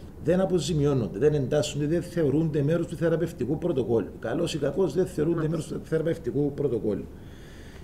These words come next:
Speaker 1: Εν πάση περιπτώσει όμως, ε, και σαν Υπουργείο και,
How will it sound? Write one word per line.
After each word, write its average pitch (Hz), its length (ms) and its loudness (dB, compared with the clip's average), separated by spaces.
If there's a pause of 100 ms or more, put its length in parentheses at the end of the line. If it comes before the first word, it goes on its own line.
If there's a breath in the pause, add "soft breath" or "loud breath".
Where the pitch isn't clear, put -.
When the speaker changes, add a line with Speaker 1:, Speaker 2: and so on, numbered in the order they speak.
Speaker 1:
Εν 113 180 -2
πάση 175 220 4
περιπτώσει 123 520 0
όμως, 117 380 -2
ε, 120 320 2 (220)
και 127 120 0
σαν 151 200 0
Υπουργείο 127 680 2 (480 loud breath)
και, 165 460 4